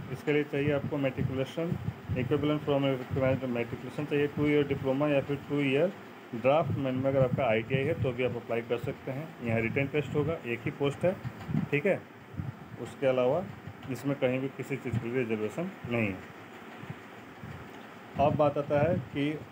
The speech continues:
आपका एज कितना चाहिए, ठीक है। तो age relaxation जो है ओबीसी के लिए तीन साल रहेगा, एससी एसटी के लिए पाँच साल रहेगा,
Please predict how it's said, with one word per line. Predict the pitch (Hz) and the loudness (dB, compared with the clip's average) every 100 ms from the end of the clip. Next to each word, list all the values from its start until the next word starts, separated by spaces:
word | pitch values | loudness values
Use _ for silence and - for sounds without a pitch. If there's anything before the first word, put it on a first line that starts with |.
| 131 | 0
आपका | 123 - 143 165 139 | 0 4 2 2 2
एज | 135 - | 0 0
कितना | 123 123 110 | -6 -4 -4
चाहिए, | 113 98 98 101 | -2 -4 -4 -6
ठीक | 127 185 | -4 0
है। | 175 - - - - - - | 0 -2 -14 -10 -10 -8 -2
तो | 131 - 156 | 2 2 4
age | 175 170 | 4 2
relaxation | 156 156 156 147 165 156 | 2 0 0 -2 0 2
जो | 143 | 4
है | 135 160 139 | 4 4 2
ओबीसी | 143 123 | 0 -2
के | 165 | 0
लिए | 151 | 0
तीन | 151 147 156 | 2 0 2
साल | 165 151 | 2 4
रहेगा, | 151 151 170 | 4 4 2
एससी | 143 123 - | 0 -2 0
एसटी | 147 147 | 0 0
के | 135 | 0
लिए | 131 | 2
पाँच | - 135 147 | 4 2 4
साल | 165 | 2
रहेगा, | 151 156 156 175 | 2 2 2 0